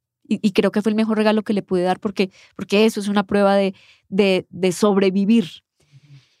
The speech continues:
Pero más allá de eso, María Jimena, lo cierto es que en ese gobierno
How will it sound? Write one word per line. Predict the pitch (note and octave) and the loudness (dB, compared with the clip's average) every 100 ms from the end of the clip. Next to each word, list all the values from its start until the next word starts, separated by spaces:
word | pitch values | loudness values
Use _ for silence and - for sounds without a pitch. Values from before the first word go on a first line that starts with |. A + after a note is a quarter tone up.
| _ _ _ | _ _ _
Pero | A#3+ A#3 - | 2 4 2
más | A#3+ B3+ C4 | 0 0 0
allá | C4+ C4 | 0 0
de | C4+ C4+ | 2 0
eso, | B3+ C#4 C#4 | 0 -2 0
María | A3+ G3 F#3 | 0 2 2
Jimena, | F#3+ F#3+ | 2 0
lo | G3 A#3+ | 2 0
cierto | G3 - G#3+ | 0 -2 -2
es | G#3+ | -2
que | - A#3+ A3+ A3+ - _ _ _ _ _ _ _ _ _ _ | -2 0 2 0 -4 _ _ _ _ _ _ _ _ _ _
en | G#3 G3 | 0 2
ese | G3 - A#3+ | 0 0 -2
gobierno | G#3+ F#3+ F#3+ F3+ F#3+ A3+ | 0 0 2 0 -2 -4